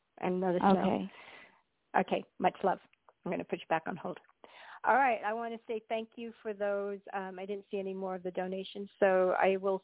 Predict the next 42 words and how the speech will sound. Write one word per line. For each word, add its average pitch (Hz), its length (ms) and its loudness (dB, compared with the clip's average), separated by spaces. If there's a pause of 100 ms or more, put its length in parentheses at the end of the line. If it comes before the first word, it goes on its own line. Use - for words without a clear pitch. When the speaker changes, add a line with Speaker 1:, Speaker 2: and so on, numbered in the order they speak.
Speaker 1:
see 214 140 2
you 208 240 2
all, 202 580 6
uh, 185 320 -2
next 190 360 -4 (120)
month 202 360 6 (720)
at, 190 420 6
um, 185 500 -6 (400)
right 196 220 -2
the, 190 100 -4 (480)
right 208 220 2
before 220 380 2
Thanksgiving. 214 680 2 (120)
What 247 140 6
a 294 60 4
wonderful 262 400 2
way. 240 140 4
You 214 160 -4
can 240 160 -6
always 277 300 -2
make 262 200 -4
your 240 120 -4
donation 220 560 -4
in 202 140 -2
advance, 185 600 -2 (540)
and 208 120 0
you'll 208 120 2
be 202 140 -4
the 190 180 -2
first 196 320 2
caller, 202 380 2
by 208 180 2
the 208 100 -2
way, 220 300 -2 (100)
one 202 140 2
of 190 80 4
the 185 60 2
first 180 260 0
callers, 185 320 0
whoever 180 220 2
does 180 180 6
it 185 100 0